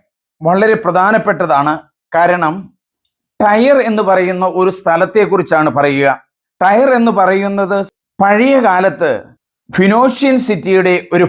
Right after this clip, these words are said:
ഭാഗമായിരുന്നു. വളരെയധികം സമ്പന്നമായ, റിച്ചായ ഒരു സ്ഥലമാണ്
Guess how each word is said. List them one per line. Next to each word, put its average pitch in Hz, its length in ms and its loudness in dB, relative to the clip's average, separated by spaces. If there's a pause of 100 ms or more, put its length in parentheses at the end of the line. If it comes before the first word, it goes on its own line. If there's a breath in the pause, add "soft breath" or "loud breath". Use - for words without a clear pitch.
ഭാഗമായിരുന്നു. 160 880 0 (840)
വളരെയധികം 208 920 0 (600)
സമ്പന്നമായ, 196 840 2 (220)
റിച്ചായ 196 580 -2
ഒരു 180 160 -2
സ്ഥലമാണ് 175 600 2